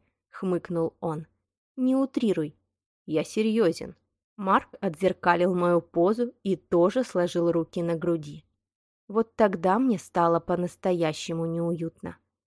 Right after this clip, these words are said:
Мужчина говорил спокойно, серьезно и смотрел на меня, как на букашку. Хотя нет,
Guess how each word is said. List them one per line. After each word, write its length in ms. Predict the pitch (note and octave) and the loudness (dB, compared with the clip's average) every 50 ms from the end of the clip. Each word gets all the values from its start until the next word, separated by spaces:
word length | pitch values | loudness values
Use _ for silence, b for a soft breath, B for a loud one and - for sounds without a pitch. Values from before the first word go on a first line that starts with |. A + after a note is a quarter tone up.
| _ _ _ _ - | _ _ _ _ -4
Мужчина 520 | F#3+ F#3+ F3+ - - - C4 C4+ C#4 B3 | -4 -2 -2 -2 -4 -2 0 0 0 2
говорил 440 | G3+ G3 F#3 F3 F3 F3 F3 F3 F3+ | 2 2 2 4 4 4 2 2 0
спокойно, 800 | - - - - F#3+ - - - - E3+ E3 D#3+ D#3 E3+ F#3 G3+ - _ _ | -2 -6 -4 -4 -4 -4 -4 -6 -4 -2 -2 -2 -2 -6 -10 -12 -16 _ _
серьезно 800 | - - - A3+ G3+ G3 F3 E3+ E3 E3 E3 D#3+ G3 G3+ A3+ A#3 _ _ _ _ _ _ _ | -12 -4 -2 -2 -2 0 0 0 0 0 0 -2 -4 -6 -8 -10 _ _ _ _ _ _ _
и 80 | G#3+ G3 | -6 -6
смотрел 580 | - - G#3 F#3+ F#3 F3+ - - G#3 B3 C4+ | -4 -2 0 0 0 0 0 0 2 2 2
на 160 | B3 A3 F#3+ F3+ | 2 0 0 -2
меня, 320 | F3 E3+ E3 E3 E3 E3 - | -2 -2 -2 -4 -4 -6 -8
как 240 | - - F#3+ - - | -10 -10 -10 -6 -4
на 120 | G3+ G3 | -4 -4
букашку. 760 | G3 G3 B3+ B3 B3 - F#3 D#3+ D#3 - - - - - F3+ - _ _ _ _ _ _ _ _ _ | -2 -2 -4 -6 -2 -2 -2 -2 -2 -4 -12 -16 -18 -18 -18 -20 _ _ _ _ _ _ _ _ _
Хотя 380 | _ - - A3+ - - C4 B3+ | _ -18 -16 -16 -10 -6 -6 -2
нет, 420 | C4 B3+ A3 E3+ D#3 - - - | -2 -2 -2 -2 -4 -10 -16 -20